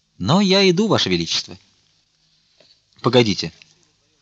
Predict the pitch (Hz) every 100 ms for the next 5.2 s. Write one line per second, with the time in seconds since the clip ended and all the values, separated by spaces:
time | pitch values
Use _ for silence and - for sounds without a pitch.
0 | _ _ _ _ _ - 160 156 156 -
1 | 131 - 135 139 135 127 113 110 - 101
2 | 85 - 80 - _ _ _ _ _ _
3 | _ _ _ _ 95 - - 147 151 165
4 | 95 92 - _ _ _ _ - 95 -
5 | 101 139